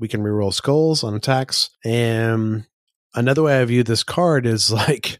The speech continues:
you're paying one for three more <laughs> dice, which is pretty crazy. And you don't even mind the stagger at that moment because, let's face it, this could be your second attack, right? And you're not worried about next round 'cause you're potentially gonna win this round, right?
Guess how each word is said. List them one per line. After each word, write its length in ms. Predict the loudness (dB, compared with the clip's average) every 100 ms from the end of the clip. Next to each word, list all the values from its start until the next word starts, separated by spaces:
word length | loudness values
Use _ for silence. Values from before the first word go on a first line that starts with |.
| -6
you're 80 | -2
paying 340 | 2 2 2
one 260 | 4 4 2
for 120 | 0
three 160 | 0 2
more 160 | 2
<laughs> 20 |
dice, 560 | 2 0 0 0 0 -2 -8 -2
which 240 | 0 0 -4
is 100 | -2
pretty 200 | -2 0
crazy. 420 | 2 2 2 -2 -6 -12 -10 -10 -8
And 680 | -2 0 2 2 2 0 -2 -2
you 140 | -2
don't 160 | 0 0
even 140 | 0
mind 540 | 0 2 2 2 0 -4
the 120 | -2
stagger 440 | 0 2 0 0 -2
at 120 | 0
that 200 | 0 0
moment 400 | -2 0 -2 -4
because, 540 | -6 -2 0 2 0 -2 _ _ _ _
let's 120 | 0
face 260 | 2 2 2
it, 80 | 0
this 160 | -2
could 160 | 0 2
be 100 | 2
your 100 | 2
second 260 | 0 -2 -4
attack, 320 | -2 -4 -6
right? 220 | -4 -4 -6 _
And 640 | -2 0 2 0 0 -2 -6 _
you're 140 | 0 2
not 180 | 2 2
worried 240 | 2 2
about 180 | 2 0
next 300 | 0 -2 -2
round 380 | 0 2 2 0
'cause 200 | -6 -6
you're 80 | -8
potentially 360 | -2 -2 0 -2
gonna 140 | 0
win 260 | 0 0 2
this 220 | 2 2
round, 220 | -2 -4
right? 220 | -4 -4